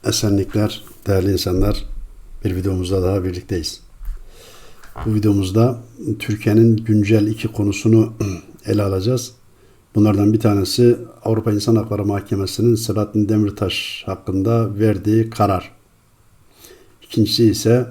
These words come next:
bugünlerde, e, sürekli toplanan ve bir ücret tespit etmeye çalışan Asgari Ücret Komisyonu'nun ortaya koyacağı asgari ücret tespiti ne olacak, nasıl olmalı?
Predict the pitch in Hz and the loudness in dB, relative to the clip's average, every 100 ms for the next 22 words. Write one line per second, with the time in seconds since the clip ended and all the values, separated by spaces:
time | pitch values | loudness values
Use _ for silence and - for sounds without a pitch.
0 | - - - _ - 113 101 101 95 117 | -12 -20 -20 _ -2 4 6 4 2 0
1 | 120 120 - _ - - - _ _ _ | 0 -2 -16 _ -20 -20 -20 _ _ _
2 | - 110 104 101 101 101 98 - - - | -4 0 2 0 0 -2 -6 -10 -18 -18
3 | - - - - - - 107 95 - 117 | -20 -16 -14 -12 -8 -2 0 -2 0 2
4 | 117 87 - - 104 98 - 101 113 117 | 2 -2 -12 -6 -6 -4 -4 0 0 0
5 | 104 107 101 98 110 - 113 101 117 110 | -2 -2 -4 -2 -2 -2 -4 -2 0 0
6 | - - - 101 92 - 107 101 - 104 | -4 -18 -6 -4 -4 -4 -2 -2 -2 -4
7 | - 95 92 120 117 - 107 - 107 107 | -2 -6 -2 -2 -2 -6 -10 -4 -2 -2
8 | 107 107 - 104 101 - 104 110 104 101 | -2 -4 -2 -4 -4 -2 0 0 -2 -2
9 | 107 104 101 95 123 127 - - - - | -2 0 0 4 2 2 -4 -18 -20 -20
10 | - 107 - 110 98 87 87 87 - - | -14 -10 -6 -4 -4 -4 -8 -10 -20 -20
11 | _ _ _ _ _ - - 90 110 - | _ _ _ _ _ -10 -2 -2 -2 0
12 | 110 98 85 92 107 - - - - - | 2 2 -2 -2 -4 -6 -20 -20 -16 -4
13 | 98 90 113 98 85 82 90 | -2 0 -2 -2 -4 -10 -14